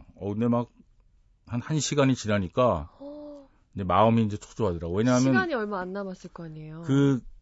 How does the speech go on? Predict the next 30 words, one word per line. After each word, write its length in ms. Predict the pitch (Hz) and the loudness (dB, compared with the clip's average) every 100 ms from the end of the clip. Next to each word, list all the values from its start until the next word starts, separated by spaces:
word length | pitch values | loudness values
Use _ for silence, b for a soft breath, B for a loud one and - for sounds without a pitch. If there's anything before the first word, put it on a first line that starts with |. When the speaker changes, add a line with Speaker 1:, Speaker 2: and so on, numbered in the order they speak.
| - | -4
Speaker 1:
공연을 420 | - 151 156 160 | 6 8 8 6
보기 240 | - 131 123 | 2 -2 -2
전에 580 | 104 98 87 101 104 | -2 0 2 2 2
Speaker 2:
네. 340 | 78 190 170 165 _ _ _ | -2 -6 -10 -14 _ _ _
Speaker 1:
그 120 | - | -6
메탈리카 840 | 95 101 - 127 120 131 117 107 - _ _ _ | -2 0 2 0 2 4 4 4 -4 _ _ _
멤버 360 | 92 107 117 123 | -2 2 4 2
두 180 | - 113 | 0 2
명하고 720 | 113 110 95 82 90 104 90 82 _ _ | 4 2 0 -2 -4 -2 -4 -8 _ _
그 80 | 82 | -10
기타리스트 600 | 110 113 110 101 - 107 - | -6 -2 -2 -2 -6 -12 -12
커크 360 | - 165 - 127 | -8 -8 -6 -4
해밋이라고 600 | 110 98 - 92 87 82 | -4 -4 -6 -6 -6 -8
있고 180 | - - | -12 -10
또 260 | 104 98 90 - | -6 -6 -8 -16
Speaker 2:
네. 280 | 190 180 - - - - - | -16 -14 -16 -16 -18 -20 -8
Speaker 1:
제이슨 480 | 110 113 - 123 113 | 0 0 0 4 4
뉴스테드라고 600 | 104 - 110 95 98 104 | 4 -2 -4 -2 -4 -2
베이스 320 | 98 98 - | 0 0 -2
기타 200 | - - | -10 -12
치는 240 | - 101 87 | -10 -8 -10
친구 280 | - 82 76 _ | -10 -12 -12 _
두 120 | 151 | 4
명하고 340 | 175 175 165 190 | 6 6 6 4
인터뷰를 560 | 147 175 196 208 196 151 | 6 6 4 2 2 2
하기로 180 | 120 98 | 2 -2
했거든요. 380 | - 82 80 | -2 -4 -4
Speaker 2:
어, 260 | 82 131 92 | -2 0 -2
어머, 180 | 196 185 | -6 -10
어떡해요. 480 | 180 _ - 175 | -14 _ -20 -20